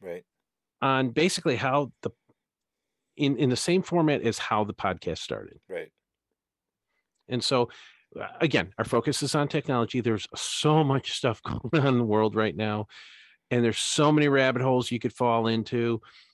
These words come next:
Speaker 2: and a lot of 'em are negative, and we really don't wanna do that.
Speaker 1: Yeah, we're not
Speaker 2: Um,
Speaker 1: gonna try to get negative, and, and I think we'll try to make sure that we don't get too, we don't veer too far off the topic too. But if I had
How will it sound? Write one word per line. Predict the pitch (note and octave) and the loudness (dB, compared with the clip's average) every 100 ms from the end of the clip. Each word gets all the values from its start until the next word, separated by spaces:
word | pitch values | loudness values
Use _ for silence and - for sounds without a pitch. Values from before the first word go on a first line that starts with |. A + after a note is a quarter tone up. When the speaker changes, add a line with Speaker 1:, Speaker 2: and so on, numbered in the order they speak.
| _ _ - | _ _ -8
Speaker 2:
and | C3 A#2+ A#2 A2+ - | -2 0 0 -2 0
a | |
lot | A#2+ A#2+ B2 B2+ | 0 4 4 4
of | A#2+ | 2
'em | B2 | 2
are | A#2+ | 2
negative, | A#2 A2+ G#2 G2 - | 4 2 2 0 0
and | G#2+ G#2+ G2+ - | -2 -2 -4 -8
we | A#2 A2+ | -8 -6
really | G#2+ A2 B2 A2 F#2 - | -4 0 0 0 -2 -4
don't | A2+ G2+ E2+ | 0 0 0
wanna | G2+ G2+ F#2 | -2 -2 -2
do | F#2 F2 | -4 -6
that. | D#2+ - _ _ - | -6 -10 _ _ -6
Speaker 1:
Yeah, | G2+ G2+ A#2+ | -2 4 6
we're | A2+ | 6
not | C3+ | 2
Speaker 2:
Um, | D3 | -2
Speaker 1:
gonna | B2 | -4
try | C3 | -4
to | G2+ | -6
get | F#2+ | -6
negative, | F#2 F2 F2 D#2+ - | -8 -8 -8 -10 -10
and, | A2+ | -10
and | - A2 A2 _ _ _ _ _ - | -10 -14 -14 _ _ _ _ _ -8
I | |
think | A#2+ D#3 | -6 -2
we'll | C#3 | -4
try | - - A2 A2 | -6 -4 0 0
to | G#2+ F#2+ - | 0 -4 -6
make | F#2 G2 | -12 -12
sure | - G2+ F#2 | -10 -8 -6
that | F#2 | -8
we | F2+ | -8
don't | F#2+ F2+ | -8 -8
get | G2 E2 | -10 -16
too, | - G2+ F#2 | -18 -16 -14
we | G2+ | -12
don't | G2+ F#2 | -8 -8
veer | - F2+ | -8 -14
too | - - | -12 -16
far | E2+ - E2+ E2 | -14 -8 -8 -8
off | D#2 | -12
the | - | -16
topic | E2+ D#2 D#2+ | -16 -16 -20
too. | - E2+ D#2 | -20 -18 -14
But | G2 | -12
if | F#2+ - | -10 -6
I | A#2+ | -6
had | A2+ A2 G2 | -4 -4 -6